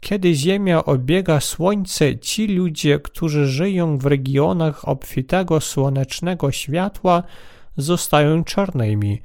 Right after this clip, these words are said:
Ci, którzy mieszkają w regionach minimalnego światła Słońca, zostają bieli, a ci, którzy żyją w regionach adekwatnego Słońca, zostają żółci.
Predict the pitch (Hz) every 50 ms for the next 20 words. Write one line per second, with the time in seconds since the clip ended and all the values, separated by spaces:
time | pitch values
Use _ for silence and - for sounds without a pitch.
0 | - - - - - - - - - - - 208 220 202 - - - 170 151 151
1 | 151 147 147 151 147 - - - 175 180 185 180 170 160 156 147 143 139 - -
2 | - 139 123 135 147 143 139 143 143 156 175 185 180 170 156 - - - 139 143
3 | 143 139 139 143 139 127 120 175 214 220 220 - 185 180 - - 165 175 180 175
4 | - - 123 117 - - - 190 202 233 220 190 - - - 190 185 185 - -
5 | - - - - - - - 135 165 160 - - 147 143 151 175 190 180 143 151
6 | 151 120 113 110 110 113 - - - - - - - - - - - 143 131 123
7 | - - - - - - 226 233 190 147 - - - - - 170 151 139 147 151
8 | 151 143 135 165 202 214 196 185 175 165 151 135 147 147 143 139 135 131 143 170
9 | 190 185 185 170 147 - - 147 151 139 135 131 - - 135 131 131 - - 175
10 | 208 185 - 151 135 - - - - 214 220 208 185 - - 190 185 185 - -
11 | - - - _ _ - - 151 165 190 180 - - - 151 139 139 143 156 151
12 | 139 131 139 135 123 120 113 - - - - 139 135